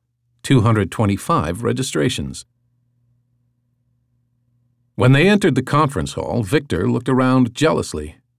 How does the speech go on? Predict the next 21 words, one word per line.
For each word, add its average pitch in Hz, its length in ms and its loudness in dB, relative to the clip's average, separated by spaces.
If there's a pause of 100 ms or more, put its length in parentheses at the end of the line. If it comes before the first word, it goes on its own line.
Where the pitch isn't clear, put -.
(720)
This - 180 -6
was 82 120 -6
some 98 220 0
audience. 95 520 -6 (800)
Over 123 240 4
a 113 40 2
thousand 139 720 -2
people 185 360 -4
at - 100 -10
least. 123 400 -4 (1040)
Plus, 147 420 0
there 127 240 2
was 123 160 0
a 101 60 -2
fair 131 560 2 (100)
containing 131 480 2
a 101 60 2
hundred 113 420 0
and 101 100 0
forty 147 340 0
exhibitors. 139 600 -4